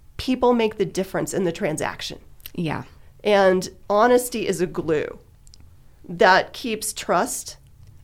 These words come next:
Speaker 1: because when there is mistrust in a deal, how bad does it fall apart?
Speaker 2: Right.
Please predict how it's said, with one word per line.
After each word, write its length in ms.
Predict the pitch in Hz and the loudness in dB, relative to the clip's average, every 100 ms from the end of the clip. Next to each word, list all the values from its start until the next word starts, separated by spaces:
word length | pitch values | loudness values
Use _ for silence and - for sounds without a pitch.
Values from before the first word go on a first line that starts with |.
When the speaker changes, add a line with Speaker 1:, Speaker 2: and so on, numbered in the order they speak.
| - | -10
Speaker 1:
because 300 | 220 262 233 | -4 0 2
when 140 | - | 2
there 180 | 208 196 | 4 6
is 160 | 214 180 | 4 2
mistrust 840 | 202 214 - 226 180 254 - - - | -2 -2 -4 -4 -4 -4 -12 -16 -4
in 140 | 202 | 0
a 120 | 196 196 | 2 2
deal, 500 | 175 180 196 214 - - - | 0 2 0 -2 -12 -20 -16
how 600 | - - 208 196 180 - - - | -10 0 4 4 2 -6 -20 -18
bad 420 | 151 - 180 165 | -2 2 2 2
does 140 | 160 | -4
it 140 | 165 - | -6 -6
fall 200 | - 123 | -6 -6
apart? 380 | - 73 - - - - | -8 -8 -10 -14 -18 -10
Speaker 2:
Right. 340 | 175 156 151 | -4 -4 -4